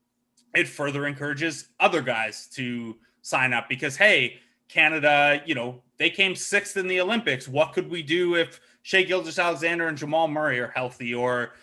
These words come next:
you know, this next wave of kids, Ben Mathurin and, uh, Charles Bediako and Zach Edey, um, and then further down the line, Caleb Houston, like, like, what if those guys are committed to the program too?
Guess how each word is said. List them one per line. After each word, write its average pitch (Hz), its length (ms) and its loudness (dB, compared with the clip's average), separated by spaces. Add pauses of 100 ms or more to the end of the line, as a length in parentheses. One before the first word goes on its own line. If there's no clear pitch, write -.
(120)
you 143 100 -2
know, 139 100 0
this 147 260 -6
next 156 280 2
wave 147 240 -2
of 139 160 -6
kids, 135 300 -4
Ben 151 240 0
Mathurin 147 680 -2 (300)
and, 135 500 4
uh, 131 200 4
Charles 156 260 0
Bediako 147 720 2
and 135 240 -4
Zach 143 220 0
Edey, 156 420 -4 (240)
um, 131 540 -2
and 165 120 4
then 143 120 0
further 165 280 -2
down 147 160 0
the 143 60 -2
line, 139 180 0
Caleb 135 280 -2
Houston, 196 460 0
like, 156 240 2
like, 143 180 -2
what 170 140 0
if 143 80 -6
those 208 240 0
guys 165 220 0
are 151 60 -10
committed 147 360 -10
to 151 80 -14
the 139 80 -10
program 139 500 -2
too? 170 400 0